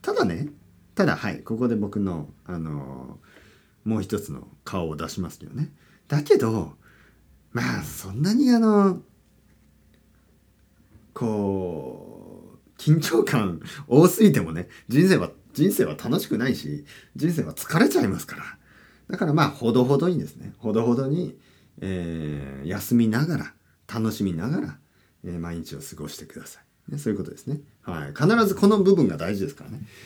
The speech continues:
あのー、やっぱりシリアスな話だけで、その、毎日毎日、本当にもう、あの、死ぬ気で頑張れみたいなね。そんなことをしたら、本当に、あの、ストレスで逆効果ですからね。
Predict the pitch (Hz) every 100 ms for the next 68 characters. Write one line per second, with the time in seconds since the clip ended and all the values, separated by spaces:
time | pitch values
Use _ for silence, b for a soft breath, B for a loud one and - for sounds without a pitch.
0 | B 123 127 120 117 110 110 107 107 104
1 | - - - - - - 453 - 240 247
2 | 147 104 82 101 123 143 135 120 95 110
3 | 98 76 95 - B B B B - 95
4 | 92 92 87 87 87 85 80 80 82 85
5 | 90 101 151 143 110 117 117 - 85 76
6 | - b b b - - 104 139 143 139
7 | 123 92 87 80 b b b - - -
8 | - 135 175 190 196 160 180 175 113 87
9 | - 71 107 160 - b b b b b
10 | - - 90 113 151 403 294 - - 80
11 | 73 73 98 113 110 92 78 - 143 147
12 | - - - 151 - - 220 147 156 -
13 | - 147 147